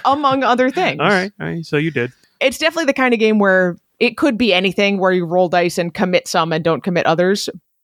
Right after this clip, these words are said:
Speaker 1: But it's got this bounty hunting theme. So if you roll swords on your dice, you can commit those to kind of bid on the current warrant that everybody is trying to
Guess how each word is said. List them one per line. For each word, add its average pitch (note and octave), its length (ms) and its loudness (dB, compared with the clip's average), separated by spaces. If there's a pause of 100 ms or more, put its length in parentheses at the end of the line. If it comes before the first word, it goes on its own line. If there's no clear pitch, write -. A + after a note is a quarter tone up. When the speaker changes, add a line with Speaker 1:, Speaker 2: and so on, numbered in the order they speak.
Speaker 1:
But F3 260 0 (100)
it's F#3 220 -2
got - 240 0
this G3+ 160 0
bounty G#3+ 500 -2
hunting E3 680 -4
theme. D3+ 560 -4 (500)
So G3+ 200 0
if G3+ 140 0
you A3 120 2
roll F#3+ 240 2
swords D#4+ 340 2
on A3 140 2
your G3+ 120 2
dice, F3+ 540 0
you G3+ 160 0
can G3 240 0 (120)
commit A3 340 2
those G3 360 2
to G#3 120 -2
kind F#3+ 220 0
of F3 120 0 (120)
bid A3 380 2
on E3 600 0 (280)
the G3+ 80 2
current G#3 480 0
warrant E3+ 680 -2
that E3+ 140 2
everybody D#3+ 420 0
is D#3+ 180 -2
trying F3+ 220 -2
to D#3 240 -2